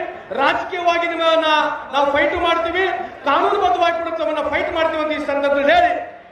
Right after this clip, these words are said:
ನನಗೆ ಇಲ್ಲಿ ಕರೆಸಿ ಮಾತನಾಡಲಿಕ್ಕೆ ಅವಕಾಶ ಕಲ್ಪಿಸಿಕೊಟ್ಟಿರ್ತಕ್ಕಂಥ ವಿಶೇಷವಾಗಿ ನಮ್ಮ ಇಲ್ಲಿ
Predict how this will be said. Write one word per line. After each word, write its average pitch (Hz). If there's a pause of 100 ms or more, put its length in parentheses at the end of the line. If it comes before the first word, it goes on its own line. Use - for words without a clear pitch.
(120)
ನನಗೆ 302
ಇಲ್ಲಿ 311
ಕರೆಸಿ 302 (120)
ಮಾತನಾಡಲಿಕ್ಕೆ 311
ಅವಕಾಶ - (100)
ಕಲ್ಪಿಸಿಕೊಟ್ಟಿರ್ತಕ್ಕಂಥ 294 (600)
ವಿಶೇಷವಾಗಿ 339
ನಮ್ಮ 294 (580)
ಇಲ್ಲಿ 269